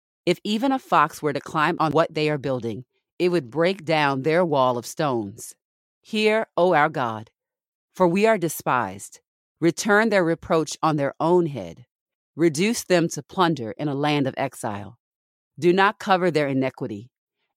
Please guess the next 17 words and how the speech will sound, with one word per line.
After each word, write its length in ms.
and 160
do 120
not 280
wipe 320
out 240
their 160
sin 340
from 240
your 140
sight, 440
for 120
they 160
have 260
bitterly 420
offended 460
the 100
builders." 680